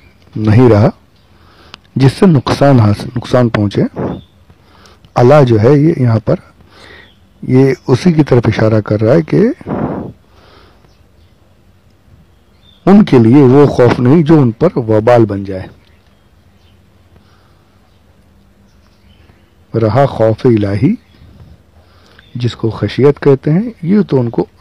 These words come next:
आला दर्जे का हासिल होता है। सुबहान अल्लाह। तो ये बात क्लियर हो गई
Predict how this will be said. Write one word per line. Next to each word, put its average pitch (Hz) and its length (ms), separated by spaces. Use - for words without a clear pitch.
आला 117 420
दर्जे 107 500
का 156 200
हासिल 120 540
होता 95 500
है। 104 460
सुबहान 104 560
अल्लाह। 92 240
तो 123 100
ये 123 80
बात 123 200
क्लियर 110 280
हो 101 100
गई 123 140